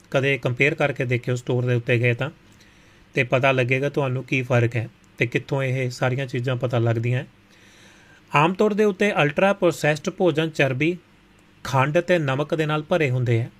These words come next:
ਤੁਸੀਂ ਇਹਨਾਂ ਨੂੰ ਫਾਸਟ ਫੂਡ ਕਹਿ ਸਕਦੇ ਹੋ। ਫਲ ਤੇ ਸਬਜ਼ੀਆਂ ਪ੍ਰੋਸੈਸ ਨਹੀਂ ਕੀਤੀਆਂ ਹੁੰਦੀਆਂ,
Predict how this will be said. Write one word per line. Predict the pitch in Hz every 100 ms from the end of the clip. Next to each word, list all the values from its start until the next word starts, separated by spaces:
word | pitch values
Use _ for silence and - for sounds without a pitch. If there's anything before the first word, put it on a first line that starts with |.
| _ _ _ _ _ _
ਤੁਸੀਂ | 165 151 202
ਇਹਨਾਂ | 190 202
ਨੂੰ | 208
ਫਾਸਟ | - 139 147 -
ਫੂਡ | 175 170 160
ਕਹਿ | - 147
ਸਕਦੇ | 147 143 123 117
ਹੋ। | 117 - _ _ _ - - -
ਫਲ | 147 165
ਤੇ | 190 208
ਸਬਜ਼ੀਆਂ | 185 160 151 180
ਪ੍ਰੋਸੈਸ | 185 160 - 143 143
ਨਹੀਂ | 160 170
ਕੀਤੀਆਂ | 147 127 143
ਹੁੰਦੀਆਂ, | 131 127 131